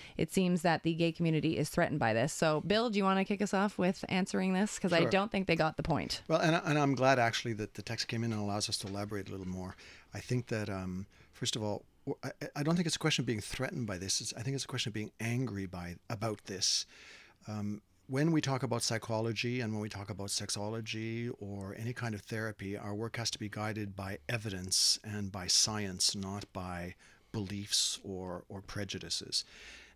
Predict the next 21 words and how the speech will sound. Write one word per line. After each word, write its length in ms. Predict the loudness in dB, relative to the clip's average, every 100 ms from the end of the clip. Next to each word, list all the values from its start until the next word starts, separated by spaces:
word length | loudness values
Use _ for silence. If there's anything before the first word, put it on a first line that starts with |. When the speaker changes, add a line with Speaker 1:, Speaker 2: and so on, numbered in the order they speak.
| -6
Speaker 2:
And, 400 | -2 -2 -2 -4 -6
um, 480 | -6 -4 -6 -6 -10 -6
all 200 | 0 2
the 60 | 2
major 260 | 0 -2
professions 680 | -6 -8 -2 -2 -2 -4 -4
in 320 | -4 -6 -6 -4
mental 260 | -4 -4
health 340 | -4 -6 -6 -4
have 120 | 0
said 280 | 0 0 -6
that 180 | -8 -6
these 280 | -4 -2 -2
treatments 520 | -4 -6 -4 -2 -2
are 120 | -2 -6
harmful, 920 | -6 0 2 4 2 -2 -6 -6 -8 -12 -18 -18 -18 -14
that 160 | -10 -4
they 100 | -2
do 160 | -2
long-lasting 920 | -2 0 2 2 2 2 2 2 0
harm, 520 | -4 -4 -4 -4 -6